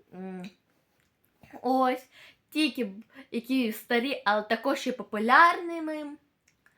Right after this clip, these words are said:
Ось, о, також є ті тайтли, які є, є які класні, ал-, заслуговують на популярність, але не є популярними. Якщо вони побачать це відео, мені треба переклад,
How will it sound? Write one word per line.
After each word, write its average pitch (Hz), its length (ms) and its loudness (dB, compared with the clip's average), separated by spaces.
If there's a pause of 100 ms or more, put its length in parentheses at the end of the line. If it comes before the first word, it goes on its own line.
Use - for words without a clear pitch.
(340)
Ось, 220 920 -2
о, 190 480 -2 (360)
також 285 500 2
є 254 80 -2
ті 254 160 -4
тайтли, 269 500 4
які 240 280 -4
є, 233 180 0 (640)
є 226 280 4
які 226 240 -2
класні, 226 840 4
ал-, 196 380 0 (240)
заслуговують 233 560 0
на 233 120 0
популярність, 233 720 0
але 233 220 2
не 233 100 2
є 233 200 2
популярними. 320 1080 2 (1300)
Якщо 392 560 4
вони 269 300 -2
побачать 269 560 2
це 269 180 -2
відео, 180 500 -4 (520)
мені 247 280 0
треба 349 480 4
переклад, 262 720 -2